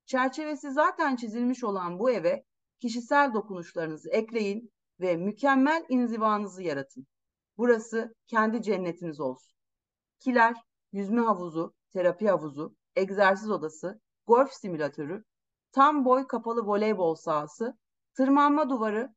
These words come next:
iki ortak oda, iki mutfak ve hatta sanal gerçeklik deneyimleri için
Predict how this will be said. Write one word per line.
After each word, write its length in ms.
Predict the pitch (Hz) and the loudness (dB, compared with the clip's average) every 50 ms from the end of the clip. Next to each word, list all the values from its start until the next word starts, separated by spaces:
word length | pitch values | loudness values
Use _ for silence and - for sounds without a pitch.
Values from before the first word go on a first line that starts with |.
| _ _ _ - | _ _ _ -14
iki 220 | 233 - - - | -14 -10 -10 -2
ortak 440 | - 254 254 247 254 254 269 254 254 - - | 2 4 4 4 4 0 -2 -4 -4 -4 -6
oda, 380 | 214 208 175 196 214 269 - _ _ _ _ _ _ _ - | -4 0 0 0 0 0 -4 _ _ _ _ _ _ _ -20
iki 200 | 220 - - 254 | -10 -6 -2 0
mutfak 560 | 240 220 214 - - - 220 233 - - - _ _ _ _ _ | 0 -2 -2 -2 0 2 2 2 0 -6 -18 _ _ _ _ _
ve 60 | 208 214 | 0 2
hatta 420 | 220 269 269 - - 269 247 247 | 2 2 2 0 -2 -2 -2 0
sanal 380 | 247 - 220 220 233 247 254 214 | -2 -2 -2 0 0 0 0 0
gerçeklik 600 | 220 196 185 180 - 190 175 - 185 180 - - | -2 -4 -4 -6 -8 -12 -12 -12 -14 -12 -8 -8
deneyimleri 500 | 180 185 185 185 190 190 185 196 196 233 | -6 -4 -4 -4 -4 -4 -6 -6 -6 -6
için 340 | 214 - - - 165 151 | -10 -12 -14 -16 -16 -16